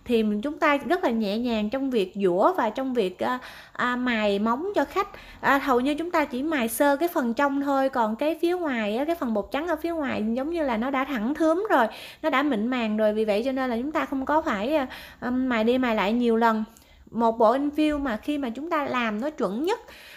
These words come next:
à, nếu như mà bộ infill mà chuẩn mà Nguyên không quay, quay cho các bạn xem mà Nguyên làm theo kiểu nhanh á,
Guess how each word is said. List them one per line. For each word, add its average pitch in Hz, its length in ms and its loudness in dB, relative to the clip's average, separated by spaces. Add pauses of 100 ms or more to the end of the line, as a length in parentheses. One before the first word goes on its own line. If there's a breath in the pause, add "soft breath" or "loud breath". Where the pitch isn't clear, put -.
à, 262 280 2
nếu 311 260 2
như 339 160 0
mà 269 220 4
bộ - 160 4
infill 285 320 -2
mà 226 240 -2
chuẩn 214 400 -2
mà 233 220 -4
Nguyên 220 340 -4
không 277 180 -2
quay, 277 140 2 (200)
quay 269 180 2
cho 277 80 0
các 330 160 -2
bạn 214 200 -2
xem 269 260 0
mà 240 60 0
Nguyên 254 200 0
làm 233 220 0
theo 269 100 -2
kiểu 247 180 -4
nhanh 302 300 -2
á, 349 100 -2